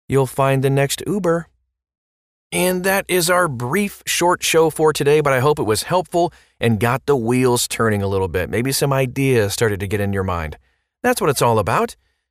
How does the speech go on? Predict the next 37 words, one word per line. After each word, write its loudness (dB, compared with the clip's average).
Thanks 0
so 2
much 0
for -2
stopping 2
by 2
today. 2
If -4
you -2
found 2
this 0
helpful, 2
you 0
want 2
to 2
share 2
it 2
with -2
friends, 0
please -2
do. -4
We -2
would -4
greatly -6
appreciate -2
it. -14
You -2
can 0
also 2
head 4
over 4
to -4
the 0
college 0
investor 0
dot -2
com 0